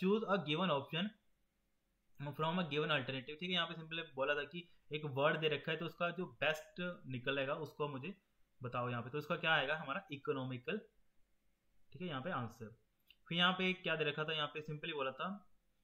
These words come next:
यहाँ पे पैराग्राफ दे रखा था सिंपल, अ, ठीक है, मतलब इसकी जगह बोला था कि इसकी जगह क्या correct आना था, ठीक है, तो यहाँ पे जो हमारा option number first है यहाँ पे ये correct answer है।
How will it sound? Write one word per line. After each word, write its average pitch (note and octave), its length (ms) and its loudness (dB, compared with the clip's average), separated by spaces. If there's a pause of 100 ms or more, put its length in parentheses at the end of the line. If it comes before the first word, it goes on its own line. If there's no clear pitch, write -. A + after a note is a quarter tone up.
(180)
यहाँ D3 240 0
पे E3 40 -2
पैराग्राफ D#3+ 500 4
दे C#3 100 2
रखा B2+ 200 -2
था - 80 -12
सिंपल, C3 300 -12
अ, A#2+ 800 -8 (1800)
ठीक - 120 -12
है, F#3 60 0
मतलब G3 120 -2
इसकी F#3 240 2
जगह G3 160 8
बोला D3 160 6
था F3 100 0
कि F3 100 0
इसकी E3+ 180 -4
जगह F3 140 0
क्या E3+ 200 4
correct D3 360 0
आना A#2 180 -4
था, A#2 300 -14
ठीक D#3 100 -12
है, F3+ 60 -4
तो F3 80 -10
यहाँ C#3+ 160 -4
पे D3 120 -4
जो D3 120 0
हमारा C3+ 220 -4
option C3+ 220 -6
number C#3 160 -6
first C3+ 300 -6
है C3+ 60 -6
यहाँ A#2 120 -6
पे B2 140 -12
ये F#3 60 -8
correct A#2+ 320 -12
answer A2 260 -16
है। A2+ 80 -20